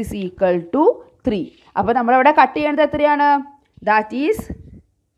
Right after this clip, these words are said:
square of side three centimeter is cut off from each corner. From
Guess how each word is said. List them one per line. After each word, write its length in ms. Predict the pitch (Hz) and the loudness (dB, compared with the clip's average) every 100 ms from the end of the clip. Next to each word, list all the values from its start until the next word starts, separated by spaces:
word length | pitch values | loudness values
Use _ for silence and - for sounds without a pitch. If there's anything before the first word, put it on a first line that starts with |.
| _ _ _ _ _ _ _ _ _ _ _ _ | _ _ _ _ _ _ _ _ _ _ _ _
square 760 | _ - - 220 208 214 269 480 - _ _ _ _ - | _ -6 0 2 4 6 6 4 -4 _ _ _ _ 0
of 320 | 208 220 294 466 - | 2 4 2 -2 -10
side 760 | - - 269 226 226 247 349 480 - - _ _ _ _ _ - | -20 -6 0 2 4 2 2 -4 -8 -20 _ _ _ _ _ -4
three 320 | 285 302 349 508 - - - | -2 0 0 -2 -4 -10 -2
centimeter 1300 | 247 233 220 208 180 175 165 - 220 254 220 160 - _ _ _ _ _ _ _ | 0 0 -4 -6 -6 -6 -6 0 4 6 4 2 -6 _ _ _ _ _ _ _
is 540 | 202 208 247 311 - - _ | -14 -10 -6 -6 -8 -20 _
cut 280 | - 208 208 _ - - _ | -2 -2 -2 _ -20 -20 _
off 480 | 208 202 196 254 508 - - - _ _ _ _ _ | -4 0 2 2 2 -2 -20 -20 _ _ _ _ _
from 220 | 220 247 294 - | 0 2 0 -6
each 420 | 233 233 247 - | -8 -8 -10 -10
corner. 720 | 240 196 165 165 214 190 - - _ _ _ _ _ _ _ _ - | -4 -4 -4 -4 -2 -2 -4 -12 _ _ _ _ _ _ _ _ -4
From 280 | 185 185 | -2 0